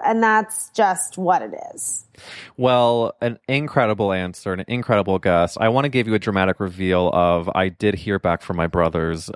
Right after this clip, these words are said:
Speaker 2: um, about
Speaker 1: Oh
Speaker 2: Twitter
Speaker 1: my
Speaker 2: porn. <laughs>
Speaker 1: God. Oh, I will say I loved The Telephone. Have you ever seen The Telephone?
Speaker 2: Wait, oh my God, am I finding out another one? I'm literally
Speaker 1: Yeah.
Speaker 2: Googling it in this very second.
Speaker 1: Watch The Telephone, and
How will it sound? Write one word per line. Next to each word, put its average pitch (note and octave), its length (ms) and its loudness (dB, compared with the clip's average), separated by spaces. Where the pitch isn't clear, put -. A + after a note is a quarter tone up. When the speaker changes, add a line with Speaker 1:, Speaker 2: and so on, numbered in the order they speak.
Speaker 2:
um, E2+ 480 0
about C4 320 2
Speaker 1:
Oh C4 160 0
Speaker 2:
Twitter B3 160 -2
Speaker 1:
my A3+ 240 2
Speaker 2:
porn. A3 180 -2
<laughs> F#3+ 80 -4
Speaker 1:
God. G#3+ 540 2
Oh, C4+ 260 2
I C#4 120 2
will D#4 180 2
say D#4+ 180 0
I C4 120 2
loved B3 420 0
The A#3+ 80 -2
Telephone. F#3 880 0
Have G#3+ 180 -2
you A#3 60 2
ever A#3 120 0
seen A#3+ 220 -2
The A3+ 100 0
Telephone? A3+ 680 2
Speaker 2:
Wait, G3 420 -2
oh F#3+ 140 2
my C4 160 -2
God, G#3 180 0
am F#3+ 80 -4
I G#3+ 120 -2
finding F#3+ 340 -4
out F#3 100 -2
another E3+ 320 -2
one? G3+ 300 0
I'm C#3 200 -4
literally C#3 440 -2
Speaker 1:
Yeah. F#3+ 320 4
Speaker 2:
Googling - 40 4
it - 40 2
in - 80 -4
this G#2+ 100 -2
very G#2 240 0
second. G2 480 -4
Speaker 1:
Watch A3+ 480 0
The D4+ 80 0
Telephone, A3 1080 2
and G3+ 840 -2